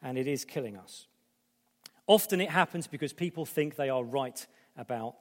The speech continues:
something, and someone else is wrong. And I just say, note Paul's attitude in this passage. He knows he's right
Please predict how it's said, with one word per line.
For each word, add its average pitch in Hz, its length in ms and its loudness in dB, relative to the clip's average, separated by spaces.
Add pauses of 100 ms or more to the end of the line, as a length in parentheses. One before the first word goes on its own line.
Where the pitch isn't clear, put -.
(260)
something, 107 680 -10
and 110 140 -10
someone 147 260 -2
else 120 320 -6 (300)
is 123 260 -6
wrong. 110 380 -4 (840)
And 131 120 -4
I 131 60 0
just 196 180 -2
say, 165 240 4
note 190 380 2
Paul's 185 360 -2
attitude 139 640 -8
in 143 320 -2
this 135 320 -6 (320)
passage. 123 440 -6
He 185 160 0
knows 202 380 2
he's 147 240 -6
right 135 420 -2